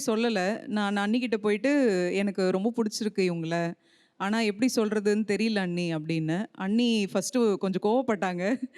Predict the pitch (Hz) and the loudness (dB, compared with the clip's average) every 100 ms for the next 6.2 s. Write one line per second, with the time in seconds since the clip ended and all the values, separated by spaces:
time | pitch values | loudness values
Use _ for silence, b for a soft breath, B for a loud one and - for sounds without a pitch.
0 | B B B 190 214 240 220 247 240 226 | B B B -2 0 0 2 2 2 2
1 | 262 233 202 247 254 220 202 196 208 196 | 2 2 2 0 2 0 2 0 0 -2
2 | 165 - 170 175 175 175 180 208 214 196 | -4 -6 -4 -2 0 2 2 2 0 2
3 | 208 202 185 170 165 160 - 196 220 226 | 2 2 2 0 -2 -6 -4 -2 2 2
4 | 220 202 214 220 185 190 196 170 170 170 | 2 2 2 2 0 0 0 0 0 -2
5 | 160 - 208 233 202 190 170 196 196 185 | -4 -2 -2 0 -2 -2 -2 -2 -2 -2
6 | 170 170 | -2 -2